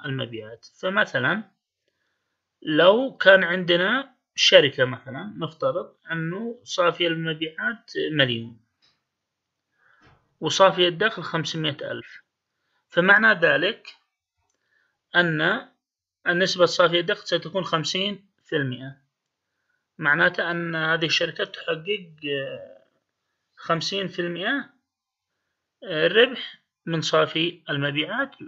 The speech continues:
وهذه نسبة كبيرة جدًا، ويدل على أن الشركة عندها قدرة كبيرة في تحقيق إيش؟ آه، الأرباح.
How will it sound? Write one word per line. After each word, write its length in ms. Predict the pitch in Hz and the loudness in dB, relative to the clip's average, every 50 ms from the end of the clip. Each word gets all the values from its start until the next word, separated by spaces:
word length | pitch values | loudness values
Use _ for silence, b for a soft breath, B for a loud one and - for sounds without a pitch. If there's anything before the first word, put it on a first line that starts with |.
| - - _ 143 | -20 -20 _ -10
وهذه 340 | 165 160 165 160 151 165 | -6 0 2 2 2 0
نسبة 500 | 165 160 156 - - 160 160 156 156 - _ | -6 -6 -6 -6 -2 -2 -2 -2 -2 -10 _
كبيرة 340 | - 160 151 151 151 147 143 | -6 -4 -2 -2 -2 -2 -2
جدًا، 420 | 143 147 151 160 190 240 277 277 202 | -4 -6 -10 -10 -8 -8 -8 -6 -2
ويدل 320 | 156 147 143 165 170 160 | -2 -2 -2 -2 -6 -6
على 240 | 143 143 156 151 143 | -4 -4 -4 -4 -6
أن 100 | 147 196 | -6 -4
الشركة 560 | - - - 160 147 139 - 214 254 254 - _ _ _ _ _ _ _ | -4 -4 -4 -4 -6 -6 -6 -6 -6 -8 -10 _ _ _ _ _ _ _
عندها 380 | - 139 160 151 151 139 165 156 | -10 -8 -6 -6 -6 -4 -4 -6
قدرة 580 | 147 143 143 143 143 160 170 180 196 190 - b b b b b b b b - - 143 - | -6 -4 -6 -6 -6 -4 -6 -6 -6 -8 -12 b b b b b b b b -12 -12 -10 -6
كبيرة 380 | - 156 151 151 160 156 160 165 | -4 -4 -4 -2 -4 -2 -2 -2
في 220 | 165 - 151 139 | -2 -4 -10 -8
تحقيق 500 | - - 131 - 135 135 135 135 139 139 | -8 -8 -8 -8 -8 -6 -6 -4 -2 -4
إيش؟ 160 | 147 151 143 - _ _ _ _ _ _ _ _ _ _ _ _ _ _ _ - | -4 -4 -6 -12 _ _ _ _ _ _ _ _ _ _ _ _ _ _ _ -2
آه، 480 | 156 147 143 143 143 139 135 - - | 2 4 4 6 4 4 2 0 -4
الأرباح. 680 | 151 147 139 127 120 120 117 110 - - - - - - | -4 0 0 0 0 0 -2 -2 -2 -2 -4 -6 -10 -12